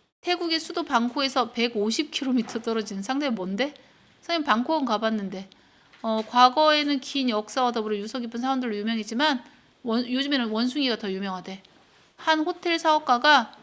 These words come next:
관광객들을 끌어들이려고 원숭이들에게 축제를 시작해-, 해줬대. 그래서 이게 이제 원-, 이 원숭이 축제가 이 지역을 대표하는 축제가 된 거지.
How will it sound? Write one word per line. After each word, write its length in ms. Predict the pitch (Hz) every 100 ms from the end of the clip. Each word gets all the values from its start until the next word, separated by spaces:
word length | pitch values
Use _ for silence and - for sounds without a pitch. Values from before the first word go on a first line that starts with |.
| - -
관광객들을 880 | - 240 277 320 320 277 240 240
끌어들이려고 840 | 240 339 349 311 233 214 226 285 208 - - _ -
원숭이들에게 960 | 226 240 254 302 269 233 214 277 277 247
축제를 460 | - - 339 311
시작해-, 320 | - 233 202 -
해줬대. 500 | 240 226 220 190 185 _ _ _ - - _
그래서 220 | - -
이게 280 | 226 214 220
이제 480 | 202 202 285 302 294 - _ _ _ _
원-, 160 | 220 233
이 160 | 240
원숭이 360 | 226 214 226 247
축제가 440 | - - - 294
이 160 | 269 220
지역을 320 | - 214 202
대표하는 320 | 208 208 202
축제가 300 | 202 254 240
된 120 | 196 190
거지. 380 | 185 233 285